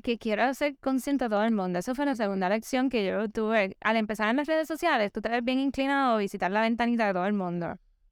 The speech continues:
Y entonces esa ventanita es una realidad creada por ese creador de contenido o ese negocio.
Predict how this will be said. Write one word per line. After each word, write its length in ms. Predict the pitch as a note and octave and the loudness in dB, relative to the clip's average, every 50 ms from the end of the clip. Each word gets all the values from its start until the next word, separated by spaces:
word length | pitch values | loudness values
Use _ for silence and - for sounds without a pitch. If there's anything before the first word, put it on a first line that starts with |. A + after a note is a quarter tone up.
| _ _ _ _ - | _ _ _ _ -4
Y 100 | A#3+ A#3+ | -2 -2
entonces 380 | A3 G#3+ B3 C4 B3 - A3+ A3+ | 0 0 0 -2 0 0 -2 0
esa 180 | A3 - C4+ | 0 0 0
ventanita 520 | C#4+ E4 D#4+ - D#4+ E4 E4+ E4+ D4+ C4 A#3+ | 0 0 0 0 0 0 0 0 0 0 0
es 40 | |
una 160 | A#3+ B3 B3+ C4 | 2 0 0 0
realidad 400 | C#4 C4+ C4+ B3+ B3+ B3 C4 B3+ | 0 0 0 2 2 0 0 0
creada 600 | - C#4 C#4 C4+ C4+ C4 A#3+ G#3 G3 G3 G#3+ - - _ _ | 0 0 0 2 2 2 2 2 2 0 -2 -4 -6 _ _
por 160 | - G#3+ G#3 G3 F3+ - - | -4 -4 -2 -2 -4 -6 -4
ese 280 | - A3+ A3+ - C4+ B3 | -4 -4 -2 -2 -2 -2
creador 320 | A#3 G#3 F#3+ F3+ F3 E3+ | 0 0 0 0 0 0
de 100 | F3 F#3 | -2 -2
contenido 640 | F#3 G#3+ A3 A3 C4 D4 F#4+ G#4+ G4+ C#4+ - - - _ _ _ | -2 -2 -2 0 0 0 0 0 0 0 -2 -4 -8 _ _ _
o 160 | - F#3+ F#3+ | -2 0 0
ese 220 | F3+ E3+ - G#3 G3+ | 0 0 -2 -4 -2
negocio. 520 | G#3+ A#3+ C#4+ F4 G4 - - - G#3 F3 | 0 2 2 2 2 0 -4 -6 -6 -6